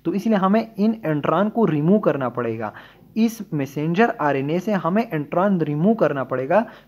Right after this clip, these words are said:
before it go through the process of translation। तो दो काम हम करते हैं, इसको टोपी पहनाते हैं, टेल पहनाते हैं, यानी कि कैप और हेड की एडिशन। दूसरा हम इंट्रॉन को क्या करेंगे? रिमूव करेंगे। तो इस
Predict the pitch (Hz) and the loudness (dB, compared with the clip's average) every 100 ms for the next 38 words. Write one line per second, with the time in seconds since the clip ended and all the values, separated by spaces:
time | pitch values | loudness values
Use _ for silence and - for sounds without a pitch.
0 | 139 135 151 - 240 262 202 - 185 170 | -12 -4 -4 -2 2 4 2 0 -2 0
1 | 180 196 185 190 170 165 156 147 139 127 | 0 0 0 2 2 2 0 0 -2 -2
2 | 127 123 131 123 120 113 - - _ 151 | -4 -4 -4 -6 -4 -8 -10 -20 _ -2
3 | 139 202 247 190 160 147 131 131 139 135 | 4 4 6 4 2 -2 -2 -4 -4 -6
4 | 127 185 196 214 202 190 151 - _ _ | -4 -6 -4 0 0 -2 -12 -16 _ _
5 | _ - 170 240 226 220 214 202 202 202 | _ -4 -2 0 0 2 2 2 2 0
6 | 196 180 196 202 202 196 196 190 190 165 | 0 0 0 2 0 0 0 0 0 0
7 | 151 175 165 160 190 208 - 139 135 127 | -2 -2 -6 -2 0 0 -2 -2 -2 0
8 | 165 180 226 208 202 196 190 - - - | -2 -2 -2 -2 0 0 -2 -6 -20 -6
9 | 180 208 208 202 214 - 151 143 175 214 | -2 0 2 2 0 -2 -4 0 2 2
10 | 214 196 226 220 165 131 117 - - 147 | 0 0 2 2 2 -2 -6 -10 -8 0
11 | 151 170 202 214 165 131 123 113 107 - | 2 6 6 6 4 2 0 -4 -6 -12
12 | - _ 147 208 214 | -20 _ -4 -2 -6